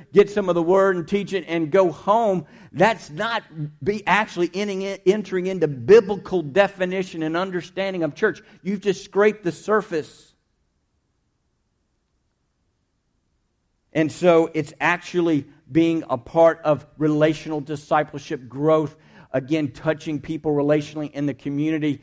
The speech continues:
because that is when we're known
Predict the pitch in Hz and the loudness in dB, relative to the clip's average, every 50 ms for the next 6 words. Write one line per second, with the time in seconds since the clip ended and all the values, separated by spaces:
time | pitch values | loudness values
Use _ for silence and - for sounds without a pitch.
0 | - - - - - 151 147 - 160 147 139 117 117 120 147 160 170 175 170 - | -14 -20 -18 -8 -4 -4 -2 0 0 -2 -2 -2 0 2 4 4 4 2 0 0
1 | 160 160 151 147 143 127 - - _ _ _ _ 131 151 165 165 160 139 131 - | -2 0 0 0 -2 -4 -6 -16 _ _ _ _ 0 2 2 2 2 0 -4 -8
2 | _ _ _ _ 113 127 143 156 175 190 196 196 190 190 190 196 190 196 196 202 | _ _ _ _ -6 0 2 4 4 4 2 2 0 0 0 0 0 -2 -2 -4
3 | 202 180 | -6 -8